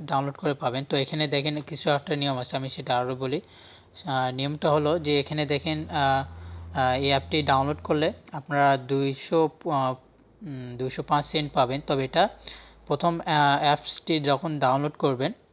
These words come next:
আহ, তখন পাবেন, আহ, জিরো পয়েন্ট জিরো জিরো পাঁচ পয়েন্ট। তারপর আপনি প্রতিদিন প্লে করতে পা-, প্রতিদিন প্লে করতে হবে দশ দিন। দশ দিনে পাবেন দশ সেন্ট করে।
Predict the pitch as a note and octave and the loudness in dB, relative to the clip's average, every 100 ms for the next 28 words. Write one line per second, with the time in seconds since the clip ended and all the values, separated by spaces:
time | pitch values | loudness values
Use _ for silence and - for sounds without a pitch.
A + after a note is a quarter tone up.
0 | _ _ _ - - _ - C#3 C3+ C3+ | _ _ _ -20 -20 _ -2 2 2 2
1 | C#3 - D#3+ D3 D3 D#3 D#3 - D3 C3+ | -2 0 -4 2 2 2 -2 -2 0 2
2 | C3 B2 C3+ D3 D3 - D#3 D#3 D#3+ - | 0 -2 0 0 0 0 2 0 -2 -8
3 | F3+ C#3+ C#3+ D3 D3 D#3 D#3 - _ _ | -10 -2 0 0 2 2 2 -2 _ _
4 | _ _ - C#3+ F#3 - - _ _ - | _ _ -2 0 0 -6 -14 _ _ -20
5 | _ - C3 C3+ G3 - - _ - _ | _ -6 -2 -2 -6 -14 -20 _ -20 _
6 | _ - C3+ C#3+ F3 D3+ D#3+ D#3 E3 D#3+ | _ -2 0 2 2 2 2 -4 -2 0
7 | D3+ E3 D#3 F#3 D#3 C#3+ C#3 - C#3 C3+ | 2 0 -2 0 0 0 -4 -4 -4 -4
8 | B2 B2 B2 - D#3 D3 D#3+ D#3 D#3 D3 | -2 -4 -8 -6 -2 0 -2 -4 -2 -2
9 | E3 C#3+ D3 B2+ F#3 D#3+ C#3 C3+ C3 F3 | -2 -6 -4 -2 -2 0 0 0 -2 -2
10 | - _ - - - _ D#3 C3+ C#3+ C#3+ | -4 _ -20 -20 -20 _ -4 0 2 2
11 | D#3 D3+ D3 D3+ D#3+ C#3+ C3 - D3+ D3 | 0 0 0 0 -2 0 -2 0 -4 -4
12 | - D#3 | -2 -2